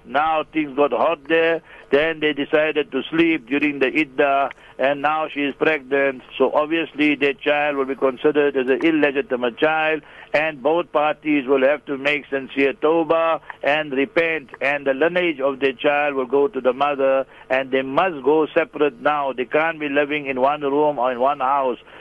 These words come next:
because already they did so much qadr and so many problems now just because of getting hot, you know. So imagine that the three talaqs were done, and now they want to do this.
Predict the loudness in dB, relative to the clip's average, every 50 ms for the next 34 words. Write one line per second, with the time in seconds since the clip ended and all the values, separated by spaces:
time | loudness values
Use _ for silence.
0 | -4 -4 0 2 2 2 2 2 2 0 0 2 2 2 2 2 0 0 0 0
1 | 0 0 -2 -2 0 0 0 0 2 0 -2 -2 -2 -2 0 0 0 0 0 0
2 | 0 2 2 2 0 0 -2 -4 -2 -2 0 0 0 0 0 0 0 0 -2 -2
3 | -4 -6 -6 -6 -4 -2 0 0 -2 -4 -6 -8 -16 -20 -6 -2 0 0 0 -2
4 | -6 -8 -6 -2 0 2 2 2 2 0 0 0 0 0 0 -2 -2 0 0 2
5 | 0 0 -2 -6 -6 -4 -4 0 0 0 0 -2 -4 -8 -14 -20 -20 -10 -2 0
6 | 2 2 2 0 -2 -2 0 0 0 0 0 -2 -2 -2 -2 0 0 0 0 2
7 | 0 -2 -4 0 0 0 0 2 0 0 0 2 0 0 -2 -2 -4 -4 0 0
8 | 0 2 2 0 -2 -4 -8 -8 -4 -2 -2 -2 0 -2 -2 0 0 -2 -4 -4
9 | -4 -4 -4 -4 -4 -2 0 2 4 4 4 4 4 2 2 2